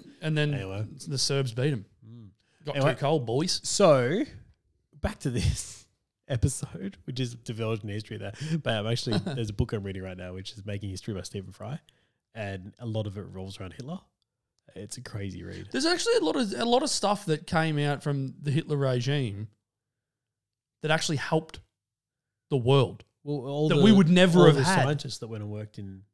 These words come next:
Speaker 1: Yeah, we would,
Speaker 2: America and
Speaker 1: we
Speaker 2: stuff.
Speaker 1: would
Speaker 2: Yeah.
Speaker 1: never have had a lot of the stuff if he wasn't doing what he was doing.
Speaker 2: But also,
Speaker 1: But a lot of people don't wanna talk about
Speaker 2: but
Speaker 1: that
Speaker 2: also
Speaker 1: because
Speaker 2: if
Speaker 1: it's
Speaker 2: Hitler
Speaker 1: too
Speaker 2: didn't do the things he was meant to have done,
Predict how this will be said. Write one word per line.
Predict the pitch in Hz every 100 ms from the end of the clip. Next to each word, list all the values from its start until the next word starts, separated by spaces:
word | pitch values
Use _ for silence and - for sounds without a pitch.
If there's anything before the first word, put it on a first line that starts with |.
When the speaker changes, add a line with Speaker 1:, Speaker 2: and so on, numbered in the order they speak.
| _
Speaker 1:
Yeah, | 180 196
we | 135 180
would, | 175
Speaker 2:
America | 139 107 -
and | 117
Speaker 1:
we | 160 190
Speaker 2:
stuff. | 185
Speaker 1:
would | 180
Speaker 2:
Yeah. | 175
Speaker 1:
never | 185 190 196
have | 165
had | 156 170
a |
lot | 147 151
of | 151
the | 135
stuff | - 143 123
if | 123
he | 156
wasn't | 147 139 139 123
doing | 131 131 123
what | 123
he | 123
was | 123
doing. | 120 160 214 _ _ _
Speaker 2:
But | - 131
also, | 143 165
Speaker 1:
But | 160
a |
lot | 175 185
of |
people | 180 170
don't | 165
wanna | 156
talk | 147 180 214
about | 160 127
Speaker 2:
but | 156
Speaker 1:
that |
Speaker 2:
also | 135 151
Speaker 1:
because | 151 131
Speaker 2:
if |
Speaker 1:
it's | 123
Speaker 2:
Hitler | 156 143
Speaker 1:
too | 123
Speaker 2:
didn't | 127 104
do | 135
the | 156
things | 120 101
he | 98
was | 90 92
meant | 95 92
to |
have | 95
done, | - 104 123